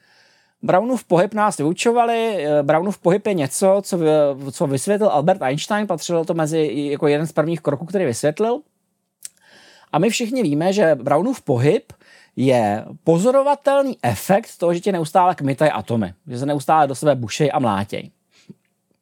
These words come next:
A tady ta věc ti vysvětluje, jak souvisí teplota nějaký látky s jejím kmitáním a s tou energií, kterou obsahuje. Vysvětluje to vztah mezi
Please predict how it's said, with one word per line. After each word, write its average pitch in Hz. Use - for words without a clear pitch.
A 107
tady 214
ta 277
věc 160
ti 226
vysvětluje, 127
jak 143
souvisí 117
teplota 143
nějaký 139
látky 139
s -
jejím 220
kmitáním 135
a 151
s -
tou -
energií, 151
kterou 156
obsahuje. 104
Vysvětluje 170
to 165
vztah 147
mezi 123